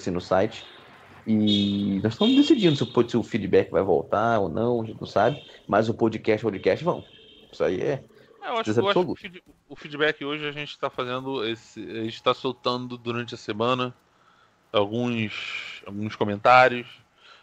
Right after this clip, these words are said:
Speaker 2: algumas notícias.
Speaker 1: Sim.
Speaker 2: Por exemplo, essa semana foi muito fraca, não teve nada de novo. Então ele
Speaker 1: Nós
Speaker 2: falou,
Speaker 1: estamos
Speaker 2: "Cara, vai
Speaker 1: vendo
Speaker 2: fazer,
Speaker 1: qual,
Speaker 2: como é que a gente vai
Speaker 1: qual
Speaker 2: fazer um
Speaker 1: será.
Speaker 2: feedback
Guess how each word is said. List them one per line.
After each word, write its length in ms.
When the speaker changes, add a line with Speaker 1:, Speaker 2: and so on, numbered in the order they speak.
Speaker 2:
algumas 320
notícias. 520
Speaker 1:
Sim. 60
Speaker 2:
Por 60
exemplo, 20
essa 180
semana 300
foi 160
muito 200
fraca, 400
não 180
teve 280
nada 760
de 140
novo. 280
Então 120
ele 80
Speaker 1:
Nós 100
Speaker 2:
falou, 40
Speaker 1:
estamos 160
Speaker 2:
"Cara, 80
vai 100
Speaker 1:
vendo 60
Speaker 2:
fazer, 200
Speaker 1:
qual, 160
Speaker 2:
como 180
é 60
que 100
a 20
gente 120
vai 80
Speaker 1:
qual 40
Speaker 2:
fazer 120
um 60
Speaker 1:
será. 140
Speaker 2:
feedback 360